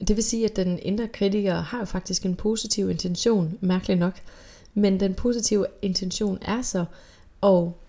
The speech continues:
ligesom at passe på os og sørge for, at hvis nogen er hårde ved os, jamen, så har vi været hårde ved os selv først. Så det føles ikke lige så, lige så af.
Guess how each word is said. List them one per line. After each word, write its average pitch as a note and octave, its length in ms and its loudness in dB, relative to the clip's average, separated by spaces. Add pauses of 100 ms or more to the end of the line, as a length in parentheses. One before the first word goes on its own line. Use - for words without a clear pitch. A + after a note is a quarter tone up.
(420)
ligesom G#3+ 320 -2
at F3 120 -6
passe F3+ 240 -2
på G3 260 2
os A3+ 160 -6
og F3+ 60 -8
sørge F#3+ 280 -2
for, F#3+ 200 -2
at E3 100 0
hvis E3 180 -6
nogen G3 180 -2
er F#3 40 -4
hårde G#3+ 280 -2
ved F#3+ 120 0
os, E3+ 180 -2
jamen, D#3+ 300 -6
så - 120 -4
har G3 220 -6
vi E3 120 -2
været D#3 120 -2
hårde F#3+ 300 -2
ved F#3 60 2
os - 80 -2
selv - 220 -6
først. - 380 -6 (340)
Så E3 260 -4 (100)
det F3 80 -4
føles G#3 380 -2
ikke G3 140 -6
lige G3+ 120 -4
så, F3+ 280 -4 (100)
lige G3 100 -4
så - 100 -4
af. G3 180 -2